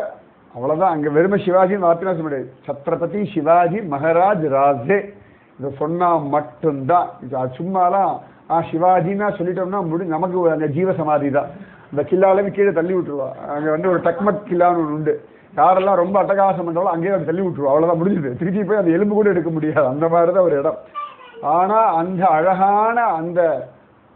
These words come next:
கோட்டைக்குள்ள அத்தனை அழகான ஒரு plan இருக்கும். அந்த இடத்துல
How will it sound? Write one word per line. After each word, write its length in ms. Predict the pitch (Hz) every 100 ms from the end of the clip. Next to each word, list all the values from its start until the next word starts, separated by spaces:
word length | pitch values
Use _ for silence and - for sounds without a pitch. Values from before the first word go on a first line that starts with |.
| -
கோட்டைக்குள்ள 640 | 185 202 233 - - 165
அத்தனை 600 | 196 170 - - 254 240
அழகான 680 | 208 202 185 196 208 214 208
ஒரு 240 | 170 151 156
plan 260 | 151 165
இருக்கும். 360 | 160 147 - - - _ - _ - - -
அந்த 320 | - 156 160
இடத்துல 520 | 160 175 208 233 220